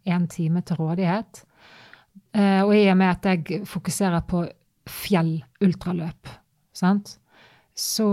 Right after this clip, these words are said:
eh, løper jeg den ene timen med blyvest, eller med bildekk,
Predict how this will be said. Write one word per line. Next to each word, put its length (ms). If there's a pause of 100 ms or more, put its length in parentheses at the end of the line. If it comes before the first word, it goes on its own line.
eh, 680
løper 520
jeg 200
den 200
ene 320
timen 440
med 200
blyvest, 800 (380)
eller 200
med 240
bildekk, 800